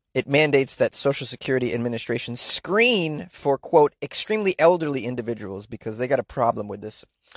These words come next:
A two thousand fifteen report identified six and a half million people over the age of a hundred and twelve years old listed as living in the Social Security Administration's database. <laughs> Six and a half million people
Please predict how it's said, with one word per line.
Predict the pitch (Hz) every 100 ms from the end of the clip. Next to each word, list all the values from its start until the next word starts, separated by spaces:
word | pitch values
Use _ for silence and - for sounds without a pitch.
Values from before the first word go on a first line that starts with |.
| - - -
A |
two | - 156
thousand | 143 131 131 117
fifteen | - 131 - 127
report | 117 113 - 120
identified | 117 113 127 120 113 104 120 _ _ - - _ _
six | - - 185 - -
and | 156
a | 147
half | 156 156
million | 147 160 143
people | - 160 139 131
over | 139 147
the | 151 147
age | 135 156 156
of | 135
a |
hundred | 135 160 160 -
and | 156
twelve | - 143 151 143
years | 147 143
old | 147 139 131 - - -
listed | 160 180 185 180
as | 151 143
living | 131 175 170 139 117 - - _
in | 156
the | 147
Social | - 175 180 190
Security | - - 175 175 156
Administration's | 151 156 - 156 156 135
database. | - 139 131 120 131 - - -
<laughs> | - _ - _ _ _ _ _ _
Six | - - - -
and | 160
a | 175
half | 156 262
million | 156 165 160
people | 180 170 175